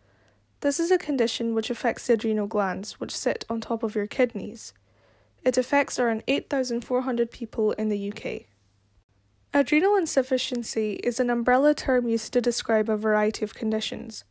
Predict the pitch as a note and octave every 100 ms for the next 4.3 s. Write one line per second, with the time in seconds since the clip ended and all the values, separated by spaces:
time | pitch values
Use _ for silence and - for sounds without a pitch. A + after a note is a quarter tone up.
0 | _ C4 B3 - C4+ D4 B3+ - A#3 A#3
1 | A#3 - A#3 - A3 A3+ A#3+ C#4 B3 A3
2 | G#3+ G#3+ A3 A3 A3 G3+ G3+ - A#3+ G#3+
3 | G#3 - G#3+ G#3 G3+ G#3 G3 G3 A#3 A3
4 | G#3 G#3 -